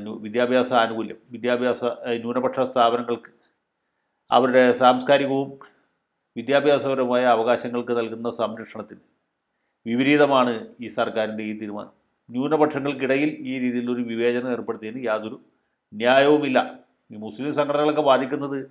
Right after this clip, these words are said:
ചരിത്രത്തിൻ്റെ പൗരധർമ്മത്തിൻ്റെ അടിസ്ഥാനത്തിലാണ്. സച്ചാർ കമ്മിറ്റി, പാലോളി കമ്മിറ്റി, നൂറ് ശതമാനം ഇങ്ങനെയൊക്കെയുള്ള വാദങ്ങളൊക്കെ ഉണ്ട്, അതൊക്കെ ചരിത്രപരമാണ്. നേരെ മറിച്ച് ക്രിസ്ത്യൻ സംഘടനകൾ, മെത്രാന്മാർ വാദിക്കുന്നത് ഭരണഘടനയുടെ നിയമത്തിൻ്റെ അടിസ്ഥാനത്തിലാണ്. ഇതാണ് ഇതിൽ അടിസ്ഥാന പ്രശ്നം.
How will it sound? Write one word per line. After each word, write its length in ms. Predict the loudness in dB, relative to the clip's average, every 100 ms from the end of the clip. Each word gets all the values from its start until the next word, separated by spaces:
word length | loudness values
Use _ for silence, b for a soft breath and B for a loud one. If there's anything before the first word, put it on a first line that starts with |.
| -4
ചരിത്രത്തിൻ്റെ 540 | -2 0 -2 -2 -4 -2 2
പൗരധർമ്മത്തിൻ്റെ 640 | 2 2 -2 -2 -4 -6
അടിസ്ഥാനത്തിലാണ്. 500 | -6 -8 -10 -14 -20 _ _ _ _ _ _ 0
സച്ചാർ 300 | 0 4 4 4
കമ്മിറ്റി, 300 | 0 -6 -14 _ _ _ _ 2
പാലോളി 340 | 4 4 2 0
കമ്മിറ്റി, 320 | -4 -6 -14 -20 _ _ _ _ -4
നൂറ് 180 | 0 2
ശതമാനം 360 | 4 4 2 -2 -10 _ _ _ _ -8
ഇങ്ങനെയൊക്കെയുള്ള 400 | 2 4 6 8 10
വാദങ്ങളൊക്കെ 400 | 10 8 4 4
ഉണ്ട്, 80 | 2
അതൊക്കെ 220 | 2 0 4 4
ചരിത്രപരമാണ്. 600 | 6 6 6 6 4 -6 _ _ _ -6
നേരെ 220 | 2 2 2
മറിച്ച് 200 | 0 -4 -6
ക്രിസ്ത്യൻ 280 | -4 -2 2
സംഘടനകൾ, 360 | 2 2 2 0 -2
മെത്രാന്മാർ 420 | -4 2 2 4 2
വാദിക്കുന്നത് 420 | 2 0 -6 -4 2
ഭരണഘടനയുടെ 520 | 2 2 -4 -4 -4 -4
നിയമത്തിൻ്റെ 380 | -4 -4 -4 -6
അടിസ്ഥാനത്തിലാണ്. 440 | -6 -8 -12 -14 -8
ഇതാണ് 160 | -2 2
ഇതിൽ 80 | 4 4
അടിസ്ഥാന 280 | 4 2 2
പ്രശ്നം. 240 | -4 -12